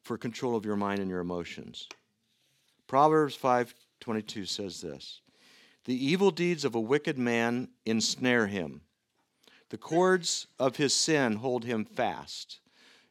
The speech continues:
So what you're looking at is a snare. You're looking at a trap. You're looking at cords that wrap around the body. So prior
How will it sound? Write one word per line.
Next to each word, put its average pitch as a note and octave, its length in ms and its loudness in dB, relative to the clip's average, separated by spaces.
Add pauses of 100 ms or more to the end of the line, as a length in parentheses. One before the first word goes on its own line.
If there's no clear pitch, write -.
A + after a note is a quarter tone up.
(120)
So B2+ 220 4
what C3 320 2
you're F3 160 2
looking F3 320 2
at A2+ 140 6
is G#2 160 0
a - 20 -2
snare. C#3 500 2
You're G2 120 -2
looking A#2+ 280 -2
at A2+ 80 2
a A2 60 2
trap. B2+ 460 2
You're G#2+ 100 -4
looking A2+ 300 -4
at G#2+ 160 -8
cords G2 580 -6
that G2+ 160 -4
wrap A#2 300 2
around A#2 500 0
the G#2+ 80 -6
body. G#2 420 -2 (520)
So A#2 160 -4
prior G3+ 600 6